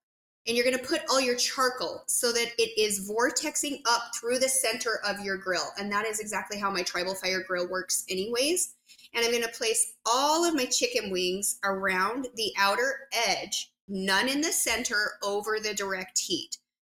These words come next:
but they're out around the edge on the Weber kettle or the Tribal Fire grill.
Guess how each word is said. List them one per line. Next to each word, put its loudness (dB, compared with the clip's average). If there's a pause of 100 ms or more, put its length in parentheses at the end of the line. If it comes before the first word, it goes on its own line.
(160)
but -2
they're 0
out 4
around 2
the -4
edge 0
on 2
the 0
Weber -2
kettle -2
or -2
the 0
Tribal -2
Fire -4
grill. -8